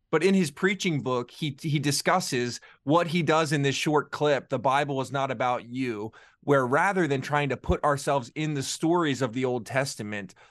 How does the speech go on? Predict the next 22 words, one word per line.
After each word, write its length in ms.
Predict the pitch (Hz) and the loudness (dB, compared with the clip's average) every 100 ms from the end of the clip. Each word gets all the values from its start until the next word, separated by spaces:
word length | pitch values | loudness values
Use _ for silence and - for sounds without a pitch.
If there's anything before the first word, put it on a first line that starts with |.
| _ | _
we 140 | 139 | 4
look 200 | 143 151 | 4 2
for 120 | - 135 | 2 2
where 180 | 135 | 2
Jesus 720 | 123 120 147 165 123 110 107 - | 0 0 2 2 0 -2 -4 -8
is, 480 | 110 101 95 101 - - _ | -6 -6 -6 -8 -12 -16 _
and 160 | 135 139 | 0 2
that 140 | 131 | 0
Jesus 460 | 151 165 147 151 156 | 0 2 2 0 0
is 160 | 127 | 0
the 80 | 131 | -2
true 300 | - 151 147 | -2 0 2
and 100 | 127 | 2
better 240 | 131 123 | 0 0
Jonah. 420 | 110 139 127 107 104 | -2 -2 -2 -4 -8
Jesus 540 | - 160 160 143 147 | -4 0 2 0 -2
is 100 | 135 | -2
the 80 | 127 | -4
true 280 | - 147 131 | -2 0 0
and 100 | 127 | 0
better 240 | 123 117 | 0 0
Adam. 540 | 92 117 117 107 107 | 0 0 0 -4 -10